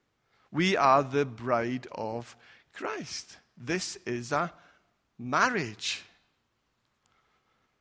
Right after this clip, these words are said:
That's how you persevere. We rejoice. You think of the African slaves.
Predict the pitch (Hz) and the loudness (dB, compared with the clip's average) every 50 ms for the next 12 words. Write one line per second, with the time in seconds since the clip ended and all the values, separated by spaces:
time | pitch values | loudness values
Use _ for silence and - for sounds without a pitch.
0 | _ _ _ _ _ _ _ _ _ _ _ _ _ _ _ _ _ _ _ _ | _ _ _ _ _ _ _ _ _ _ _ _ _ _ _ _ _ _ _ _
1 | - 147 165 - - 143 123 123 120 127 123 - - - - 135 120 - - - | 0 0 0 2 0 0 0 0 0 -2 -4 -6 -10 -8 -8 -6 -6 -4 -4 -4
2 | 143 - 226 302 370 - 147 131 - - _ _ _ _ _ _ - - _ - | -4 -4 -4 -4 -4 -4 -6 -10 -16 -20 _ _ _ _ _ _ -20 -20 _ -6
3 | 123 120 123 127 127 147 165 160 185 190 233 214 233 262 - - 151 120 - - | -4 -2 -2 -2 0 -2 -2 -2 -4 -4 -2 -2 -2 -4 -6 -8 -10 -12 -12 -10
4 | - - - - - - - - _ _ _ _ _ _ _ _ _ _ _ _ | -4 -4 -2 -2 -4 -6 -12 -18 _ _ _ _ _ _ _ _ _ _ _ _
5 | _ _ _ _ _ - 131 120 156 156 135 127 123 107 110 120 117 - - - | _ _ _ _ _ -10 -4 -2 -2 -2 -2 -4 -6 -4 -2 -2 -2 -2 -2 -4
6 | 135 131 - - 131 - - - 113 113 117 113 104 - - - - - 139 135 | -6 -6 -6 -8 -12 -10 -8 -8 -6 -6 -8 -10 -12 -8 -6 -4 -2 -2 -2 -2
7 | 143 143 127 110 104 - - - - - | -2 -2 -2 -4 -6 -6 -6 -4 -4 -6